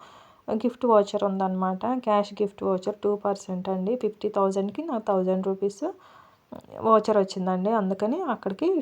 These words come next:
టాలీ అయిపోయిందనమాట. నేను ఒక్క రూపాయి కూడా కట్టకుండా ఐటమ్ అయితే తెచ్చుకున్నాను. ఇక్కడ చూసారు కదండి, నేను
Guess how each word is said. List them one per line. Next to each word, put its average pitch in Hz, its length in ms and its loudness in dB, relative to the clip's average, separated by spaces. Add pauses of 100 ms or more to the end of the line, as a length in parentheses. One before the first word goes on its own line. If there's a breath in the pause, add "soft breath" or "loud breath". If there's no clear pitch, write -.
టాలీ 196 280 6
అయిపోయిందనమాట. 185 800 -2 (640 soft breath)
నేను 233 200 2 (380)
ఒక్క 208 220 0
రూపాయి 208 300 2
కూడా 208 240 4
కట్టకుండా 202 600 -2 (200)
ఐటమ్ 208 300 0
అయితే 196 180 0
తెచ్చుకున్నాను. 190 840 -4
ఇక్కడ - 200 2 (100)
చూసారు 214 260 4
కదండి, 202 300 4
నేను 269 200 2